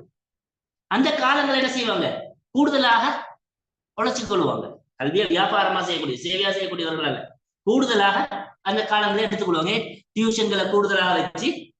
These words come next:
நிறைய சம்பாதிச்சு கொள்வாங்க. இப்படி எல்லா துறையிலையும் அது இருக்கு. இப்ப சோஃபா கடை வச்சுக்கிறவங்க, பெருநாள் நாளை காக்கல் மாத்திர ஒரு கலாச்சாரம் இருந்தா அந்த காலத்தை கூடுதலாக எடுத்துக்கொள்வாங்க. அப்ப அதே மாதிரி தான் அல்லாஹு தாலா நன்மைகள் செய்யறதுக்காக வேண்டி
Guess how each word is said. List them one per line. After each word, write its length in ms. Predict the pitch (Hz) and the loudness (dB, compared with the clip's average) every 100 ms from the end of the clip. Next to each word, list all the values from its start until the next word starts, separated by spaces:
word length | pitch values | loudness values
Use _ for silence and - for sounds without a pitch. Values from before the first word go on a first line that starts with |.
| _ | _
நிறைய 380 | 214 233 262 240 | 0 2 2 0
சம்பாதிச்சு 380 | 214 196 190 | 0 0 -2
கொள்வாங்க. 300 | 175 147 - - | 0 -2 -2 -4
இப்படி 260 | - 302 | -2 0
எல்லா 460 | 262 320 330 330 302 | 2 4 4 2 0
துறையிலையும் 540 | 254 233 226 220 269 | 0 0 0 0 2
அது 80 | 233 175 | 0 0
இருக்கு. 220 | 139 127 - _ _ _ _ _ _ _ _ _ _ _ _ _ _ _ _ - | -4 -10 -18 _ _ _ _ _ _ _ _ _ _ _ _ _ _ _ _ -8
இப்ப 120 | 269 | -2
சோஃபா 320 | 269 - 220 | 2 2 2
கடை 180 | 202 180 | 0 0
வச்சுக்கிறவங்க, 560 | 175 180 151 135 139 139 | -2 -2 -4 -4 -4 -4
பெருநாள் 280 | 247 247 | -2 2
நாளை 220 | 214 190 185 | 2 0 0
காக்கல் 320 | 180 180 170 | 0 2 0
மாத்திர 400 | 175 180 170 160 | 0 0 0 0
ஒரு 120 | 156 | -2
கலாச்சாரம் 520 | 165 165 165 156 139 | -2 -2 -2 -4 -8
இருந்தா 240 | 123 285 - | -10 -14 -10
அந்த 160 | 285 277 | -6 -4
காலத்தை 300 | 220 - 220 | -4 -4 -2
கூடுதலாக 320 | 202 180 185 | -2 -2 -4
எடுத்துக்கொள்வாங்க. 480 | 185 147 127 - _ _ _ _ _ - | -6 -8 -12 -14 _ _ _ _ _ -6
அப்ப 140 | 147 | 0
அதே 320 | 196 240 339 | 0 2 4
மாதிரி 320 | 349 302 277 262 | 4 4 2 2
தான் 180 | 254 220 | 2 2
அல்லாஹு 260 | 226 269 262 254 | 2 2 0 2
தாலா 280 | 208 190 180 185 - | 2 4 2 0 -6
நன்மைகள் 840 | - 208 311 330 320 320 311 302 285 | -2 2 6 6 6 2 2 2 2
செய்யறதுக்காக 720 | 240 247 247 233 220 208 202 | 0 0 0 -2 0 0 0
வேண்டி 440 | 196 196 185 185 | 0 2 0 0